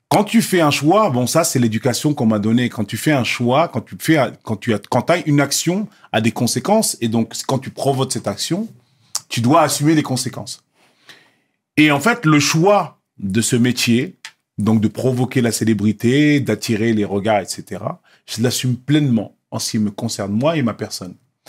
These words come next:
Mes enfants n'ont pas fait le choix de cette célébrité puisqu'ils sont innocents et ils n'ont rien demandé, en fait. Ils sont juste nés dans cette famille.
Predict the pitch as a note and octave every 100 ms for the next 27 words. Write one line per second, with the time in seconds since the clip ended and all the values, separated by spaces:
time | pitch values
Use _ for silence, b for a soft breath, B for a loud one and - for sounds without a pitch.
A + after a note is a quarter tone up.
0 | B B A2+ G#2+ C3+ - G3 D3 A#2 A#2
1 | C#3 B2+ D#3 D#3+ C3+ - A2 G2+ G2 G2
2 | F3+ D#3 A#2+ - G2 G2 F#2+ - F#2+ F#2+
3 | F#2 - D3+ G3+ _ _ _ _ G2+ B2
4 | D#3 A2+ G2+ - A#2+ C#3 A#2+ A2 G#2+ C3+
5 | - G#2 G2+ A2 G2+ C#3+ - B2 C3 D#3
6 | B2+ - A2 - G#2+ G2+